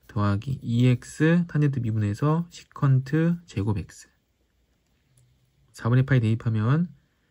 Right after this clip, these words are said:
탄젠트 사분의 파이 일이니까 이 더하기 대입하면 이분의 파이, 시컨트 제곱 X는 코사인 제곱 X분의 일. 코사인 사분의 파이는 이분의 루트 이,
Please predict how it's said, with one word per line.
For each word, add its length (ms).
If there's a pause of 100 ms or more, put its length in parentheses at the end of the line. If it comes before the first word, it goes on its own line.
(120)
탄젠트 320
사분의 260
파이 160
일이니까 680 (200)
이 300 (240)
더하기 720
대입하면 760 (680)
이분의 440
파이, 380 (300)
시컨트 320
제곱 220
X는 440 (320)
코사인 540
제곱 220
X분의 360
일. 160 (2250)
코사인 400
사분의 260
파이는 480
이분의 400
루트 300
이, 180